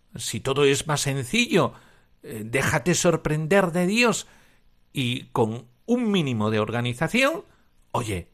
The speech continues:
lánzate y ya Dios te irá diciendo. Y así en el matrimonio, ¿eh? ¿Cuántas veces, eh, pues, eh, queremos proyectarnos cosas y resulta que no se hace interesante ese proyecto? ¿Por qué? Porque estamos todo el día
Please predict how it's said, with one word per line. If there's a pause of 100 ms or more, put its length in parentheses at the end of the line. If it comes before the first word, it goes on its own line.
(280)
lánzate (240)
y
ya
Dios (220)
te
irá
diciendo. (260)
Y
así
en
el
matrimonio, (280)
¿eh?
¿Cuántas
veces, (260)
eh,
pues,
eh,
queremos
proyectarnos
cosas (240)
y
resulta (220)
que
no
se
hace
interesante (200)
ese
proyecto? (220)
¿Por
qué? (240)
Porque (180)
estamos
todo
el
día